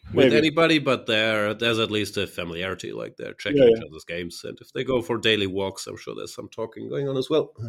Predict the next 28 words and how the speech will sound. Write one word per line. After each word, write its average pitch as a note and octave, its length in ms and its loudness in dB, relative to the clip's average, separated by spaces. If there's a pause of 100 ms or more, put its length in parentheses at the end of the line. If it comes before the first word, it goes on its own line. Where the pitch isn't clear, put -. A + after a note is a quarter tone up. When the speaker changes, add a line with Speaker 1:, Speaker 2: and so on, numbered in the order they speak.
Speaker 1:
Yeah. C3 100 -14 (300)
Mm-hmm. D#3 240 -14 (880)
Sounds D#3 340 -8
reasonable, C#3 460 -10
but, A#2+ 140 -10 (160)
um, C#3+ 100 -16 (420)
but A#3 60 4
also, E3+ 180 4
we D#3 140 6
expected E3 480 0
them F3+ 160 0
to E3 120 -6
play, C3+ 460 4 (120)
right? A2+ 220 -4
Uh, A2+ 340 -4
th-, A#2+ 240 -12
sort B2 100 -4
of A#2 80 -6
that A#2 180 -6
they A#2 160 6
would A2 200 -4
make A#2+ 100 0 (120)
two B2+ 80 0 (100)
draws, C#3+ 280 6 (240)
uh, C3+ 320 4
Speaker 2:
No, G#2+ 80 2
Speaker 1:
seem- B2 180 -4
Speaker 2:
no, - 60 -14